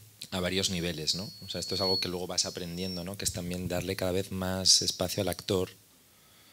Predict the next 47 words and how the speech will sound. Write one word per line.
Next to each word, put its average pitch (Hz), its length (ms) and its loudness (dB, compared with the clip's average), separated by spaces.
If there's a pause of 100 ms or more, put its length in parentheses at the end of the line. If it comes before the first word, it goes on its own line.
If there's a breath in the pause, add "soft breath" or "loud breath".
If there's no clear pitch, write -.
(380 loud breath)
y 101 140 2
aprender 90 420 0
también 90 320 0
a 98 100 2
confiar 90 400 0
más 90 240 0
en 92 120 0
él, 104 300 -2
que 95 100 -4
a - 20 -2
lo 85 60 -4
mejor 85 200 -4
en 90 80 -2
mi 87 80 -2
primera 85 260 -2
película 90 420 -4
pues 82 180 -8
eso 85 180 -6
no 85 100 -4
era 82 140 -2
tan 80 180 -6
así, 110 360 2 (1300 loud breath)
¿no? 101 200 -2
Yo 82 160 -4
creo 92 140 0
que - 60 -2
esto - 160 0
es 87 80 0
un 87 160 -2
defecto 85 360 -2
que 85 80 -4
tenemos 85 260 -2
casi 85 240 -2
siempre, 87 380 -2
que 90 140 -2
es - 220 -4
no 87 540 -2
confiar 85 400 0
suficientemente 85 680 -2
en 85 60 -4
los 85 160 -2
actores, 85 420 -4
que 80 300 0
es, - 300 4 (180)
mm, 76 360 -10 (240)
vamos, 78 340 -6 (840 loud breath)
em, 76 380 -4